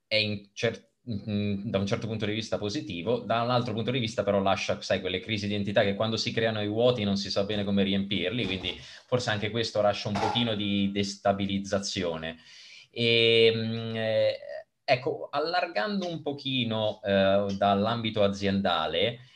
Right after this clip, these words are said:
eh, hai detto anche tu, insomma, di, eh, noi stessi, io e te, perché poi siamo coetanei, insomma,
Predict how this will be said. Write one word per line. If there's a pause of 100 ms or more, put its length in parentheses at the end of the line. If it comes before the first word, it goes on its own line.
(140)
eh, (200)
hai
detto
anche
tu,
insomma,
di,
eh,
noi
stessi,
io
e
te,
perché
poi
siamo
coetanei,
insomma,